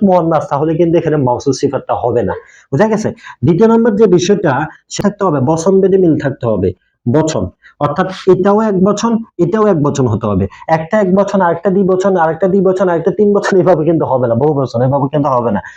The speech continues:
অর্থাৎ মাউসুফ সিফাত হতে হলে আমাদেরকে বচন ভেদে অবশ্যই মিল থাকতে হবে।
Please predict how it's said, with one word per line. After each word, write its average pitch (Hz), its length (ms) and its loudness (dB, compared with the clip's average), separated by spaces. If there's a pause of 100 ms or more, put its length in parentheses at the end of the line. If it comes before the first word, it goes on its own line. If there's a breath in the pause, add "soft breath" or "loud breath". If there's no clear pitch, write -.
(220 loud breath)
অর্থাৎ 147 300 0
মাউসুফ 165 360 2
সিফাত 208 280 0
হতে 160 220 0
হলে 208 220 0
আমাদেরকে 180 460 0 (460 loud breath)
বচন 135 340 0 (100)
ভেদে 185 260 2 (320)
অবশ্যই 190 640 2
মিল 214 280 2
থাকতে 156 300 -4
হবে। 117 220 0